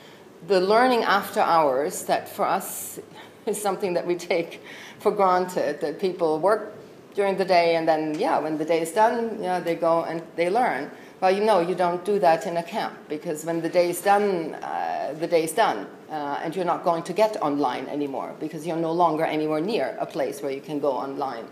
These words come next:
Uh, so those hours are,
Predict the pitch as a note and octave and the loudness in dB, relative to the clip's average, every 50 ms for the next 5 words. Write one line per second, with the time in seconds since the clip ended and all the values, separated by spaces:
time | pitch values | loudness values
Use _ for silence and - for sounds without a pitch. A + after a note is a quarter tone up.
0 | - - - - - - - - - - - - D#3 D3+ C#3+ D#3 - - F#3+ E3 | -18 -20 -20 -20 -20 -20 -20 -20 -20 -20 -18 -16 -14 -12 -12 -10 -4 0 2 2
1 | E3 D#3+ F3 F3+ G3 G#3 G#3 G3+ - F3+ F#3 F#3+ G3 G3 F#3+ F#3+ F#3 - - E3+ | 4 6 6 8 8 6 6 4 4 4 6 6 6 4 4 2 0 -2 -2 0
2 | D#3 D3+ D3+ D3+ D3 D3 | 0 2 2 2 2 0